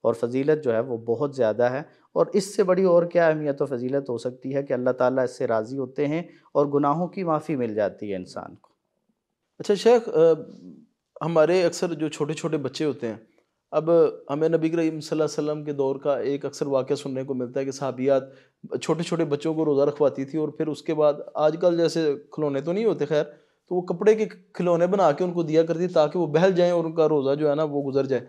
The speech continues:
Speaker 2: तो आजकल हमारी माएँ घरों में देखा गया अक्सर वो कहते हैं, "जी मेरा बच्चा कमज़ोर हो जाएगा, मेरे बच्चे ने पढ़ने जाना होता है।" तो आप क्या समझते हैं कि रोज़े से जिस्मानी कमज़ोरी भी आ जाती है या बच्चों को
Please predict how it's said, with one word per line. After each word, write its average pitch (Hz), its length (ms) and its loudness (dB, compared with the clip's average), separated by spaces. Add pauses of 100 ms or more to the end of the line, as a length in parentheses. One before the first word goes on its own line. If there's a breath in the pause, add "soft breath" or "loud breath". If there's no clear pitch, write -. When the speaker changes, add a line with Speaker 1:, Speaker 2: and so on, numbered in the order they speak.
(500 soft breath)
Speaker 2:
तो - 40 -8
आजकल 233 460 8
हमारी 214 300 6
माएँ 214 260 6
घरों 180 180 8
में 185 160 2
देखा 180 240 4
गया 196 180 6
अक्सर 185 240 4
वो 180 100 -2
कहते 180 200 0
हैं, 190 80 -2
"जी 190 100 -6
मेरा 180 240 4
बच्चा 170 240 2
कमज़ोर 170 380 2
हो 185 100 6
जाएगा, 143 320 6
मेरे 180 280 0
बच्चे 175 220 2
ने 185 80 2
पढ़ने 196 300 2
जाना 170 220 6
होता 151 220 4
है।" 139 160 0 (300 soft breath)
तो 214 160 10
आप 233 220 10
क्या 269 100 8
समझते 247 300 6
हैं 247 100 4
कि 247 80 10
रोज़े 196 320 8
से 240 140 4
जिस्मानी 185 680 2
कमज़ोरी 175 460 2
भी 311 120 4
आ 254 100 6
जाती 196 300 2
है 180 120 -10 (480)
या 165 120 4
बच्चों 170 320 6
को 214 200 8